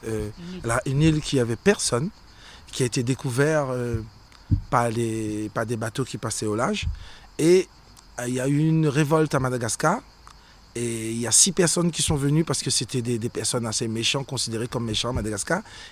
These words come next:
Speaker 1: Ils ont mené à La Réunion ces six personnes-là. Ils sont venus avec un certain Louis Payen. Et ils ont mis là comme pour les punir. Et deux ans après qu'ils sont revenus,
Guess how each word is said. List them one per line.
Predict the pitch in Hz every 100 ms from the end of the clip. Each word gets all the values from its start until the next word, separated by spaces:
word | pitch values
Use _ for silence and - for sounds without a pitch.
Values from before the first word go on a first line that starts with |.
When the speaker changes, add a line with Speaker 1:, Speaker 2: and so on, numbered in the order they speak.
| -
Speaker 1:
Ils | 117 139
ont |
mené | 147 156
à |
La | 143
Réunion | 127 123 165
ces | - 139
six | 135
personnes-là. | 131 - 127 156
Ils |
sont | 208 139
venus | 120 135
avec | 123 127 123
un |
certain | - 117 123
Louis | 127 139
Payen. | 127 120 220 - - - - - -
Et | 139
ils | 135 135
ont | 165
mis | 170
là | 180
comme | 175 160
pour | 180 165
les | 151
punir. | 139 165 170 196 311 - - -
Et | 135
deux | 139 214 202
ans |
après | 202 262
qu'ils | 254 220
sont | 214
revenus, | 190 170 196